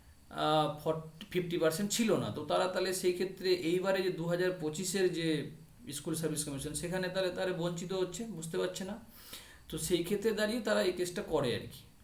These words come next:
তো সেক্ষেত্রে দাঁড়িয়ে আমি দেখবো যে মানে অর্ডারটা actually হয়েছে কি। তারা বল-, মানে তাদের কথা ছিল যে আমরা যদি তখন মানে বসতে পাই এবং সেইটাকেই যদি আবার নতুনভাবে মানে, আহ,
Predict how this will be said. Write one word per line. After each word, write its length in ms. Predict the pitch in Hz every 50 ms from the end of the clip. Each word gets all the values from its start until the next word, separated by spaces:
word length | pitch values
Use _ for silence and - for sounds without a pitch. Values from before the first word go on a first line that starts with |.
| - - - - - - - - - - -
তো 80 | - 147
সেক্ষেত্রে 480 | - - 165 156 180 185 190 202 180
দাঁড়িয়ে 200 | 190 180 190 202
আমি 160 | 202 202 196 170
দেখবো 320 | 160 165 165 170 208 208
যে 260 | - 202 196 190 -
মানে 200 | 170 175 175 175
অর্ডারটা 420 | 156 147 151 156 175 170 - - 170
actually 460 | 160 160 - 175 170 165 175 170 139
হয়েছে 380 | 135 147 156 156 151 147 127
কি। 80 | 117 120
তারা 280 | 117 131 139 139 165 165
বল-, 240 | 156 151 156 151 151
মানে 300 | 156 156 156 156 160 156
তাদের 420 | 156 151 139 135 147 160 165 160
কথা 260 | 165 165 156 160 160
ছিল 280 | 156 - 165 165 170 165
যে 80 | 160 156
আমরা 300 | 143 143 147 151 156 156
যদি 300 | 147 143 147 151 156 151
তখন 520 | 156 147 135 - - 151 147 147 143 127 123
মানে 400 | 135 139 139 139 139 131 120 - - - - - - -
বসতে 280 | 139 147 147 147 - 156
পাই 380 | 151 156 147 143 123 110 101
এবং 360 | - 107 131 147 151 156 151 156
সেইটাকেই 880 | 156 - - - - 180 175 180 180 180 214 208 202 202 214 220 214
যদি 340 | 185 180 180 175 196 196 208
আবার 520 | - 143 160 170 175 175 - - - - - - - - - - - - - - - - -
নতুনভাবে 800 | 156 170 165 170 240 240 226 220 156 160 160 165 170 147 120
মানে, 320 | - 123 135 135 135 135 131
আহ, 280 | 123 123 - - 127